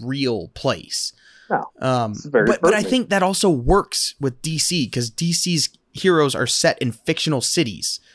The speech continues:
Speaker 2: Exactly, yeah.
Speaker 1: So I think that's part of it. And, and this one, I think, perfectly blends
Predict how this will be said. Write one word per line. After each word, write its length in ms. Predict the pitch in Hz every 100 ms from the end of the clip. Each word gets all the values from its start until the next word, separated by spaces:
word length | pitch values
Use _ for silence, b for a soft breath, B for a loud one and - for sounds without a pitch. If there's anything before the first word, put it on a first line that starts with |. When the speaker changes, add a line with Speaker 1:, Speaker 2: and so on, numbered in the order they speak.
| b b
Speaker 2:
Exactly, 500 | 165 240 302 - 202 -
yeah. 180 | 247 220 - -
Speaker 1:
So 220 | - 170
I 120 | 151
think 220 | 151 175 -
that's 220 | 160 -
part 320 | - 185 170
of 80 | 107
it. 120 | -
And, 180 | - 143
and 260 | 98 139 127
this 260 | 165 170 165
one, 240 | 156 135
I 100 | 120
think, 260 | - 151 - _ _
perfectly 580 | - 165 170 170 170 147
blends 1040 | 117 113 113 127 139 131 123 113 101 -